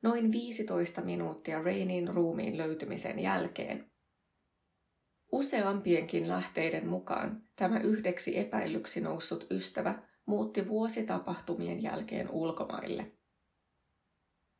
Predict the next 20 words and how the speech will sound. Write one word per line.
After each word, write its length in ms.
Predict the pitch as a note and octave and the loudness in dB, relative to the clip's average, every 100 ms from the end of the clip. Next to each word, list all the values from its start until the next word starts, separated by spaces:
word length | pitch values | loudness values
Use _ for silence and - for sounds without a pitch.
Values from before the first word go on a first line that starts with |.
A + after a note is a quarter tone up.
| _ _ _ _ _ _ _ _ _ _ _ | _ _ _ _ _ _ _ _ _ _ _
Vuosien 560 | G#3+ C#4+ D4+ - F3 E3+ | 2 2 4 4 4 4
saatossa 680 | F#3+ F#3 - - - - E3+ - _ | 2 2 2 2 2 2 0 -6 _
tapausta 520 | - A3 C4 A3+ - | 4 6 6 4 4
on 120 | F#3 F3 | 6 6
ollut 320 | E3+ E3+ E3+ | 4 2 2
tutkimassa 600 | F#3 F3+ - E3+ E3+ F3 | 0 0 0 0 2 2
satoja 440 | A3+ A3+ A#3 A3+ | 4 4 4 4
poliiseja. 680 | A3 F3+ F3 - - - - - - - | 6 4 4 4 2 2 -2 -4 -16 4
Yli 200 | G3 G3 | 8 8
neljä 380 | G3 A3 A#3+ A3+ | 8 6 6 4
ja 140 | F#3 | 4
puoli 400 | F3 G#3+ G#3 F3 | 2 2 4 4
tuhatta 460 | E3+ F3+ F3+ F3 - - | 4 2 2 0 -4 2
todistajan 580 | F3 F3 - - - | 4 6 4 4 2
lausuntoa 600 | D#3+ E3 E3 - E3 - | 2 2 2 0 2 2
on 160 | - - | 2 2
kerätty, 680 | - F#3+ E3+ - - C4+ C4+ - - - | 2 4 2 0 0 0 0 -14 -20 -12
kaksitoista 800 | - C#4 C#4 - A3 F#3+ F3 - | 2 2 4 2 4 6 6 4
pidätystä 640 | F3+ F#3+ F#3+ F3+ - - - | 2 2 2 0 -2 -2 0
tehty 600 | - - - - A3+ | 4 4 4 -2 -2